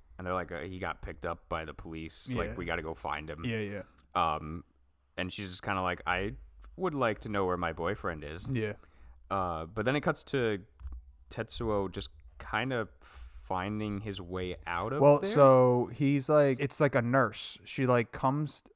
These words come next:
Speaker 2: to, like, bring him, uh, like, I don't know, make food or something.
Speaker 1: Oh, yeah,
Speaker 2: And then,
Speaker 1: yeah.
Speaker 2: like, she kno-,
Speaker 1: Notices
Speaker 2: like,
Speaker 1: that he's
Speaker 2: he's,
Speaker 1: gone.
Speaker 2: he's missing, yeah. And then she, like, runs and gets, like, whoever,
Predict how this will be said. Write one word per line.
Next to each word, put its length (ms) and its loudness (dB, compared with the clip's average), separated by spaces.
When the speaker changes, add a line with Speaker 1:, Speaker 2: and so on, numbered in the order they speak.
Speaker 2:
to, 80 -4
like, 220 2
bring 500 0
him, 540 0
uh, 580 -2
like, 160 -8
I 60 2
don't 100 -6
know, 60 -6
make 180 -8
food 260 2
or 80 4
something. 420 2
Speaker 1:
Oh, 160 4
yeah, 200 2
Speaker 2:
And 100 6
then, 80 8
Speaker 1:
yeah. 60 6
Speaker 2:
like, 300 2
she 120 -4
kno-, 80 4
Speaker 1:
Notices 260 2
Speaker 2:
like, 140 4
Speaker 1:
that 60 -6
he's 140 -8
Speaker 2:
he's, 100 2
Speaker 1:
gone. 180 4
Speaker 2:
he's 140 2
missing, 440 -2
yeah. 300 0
And 220 -2
then 440 0
she, 220 0
like, 260 2
runs 380 0
and 120 -2
gets, 240 -2
like, 200 -2
whoever, 520 2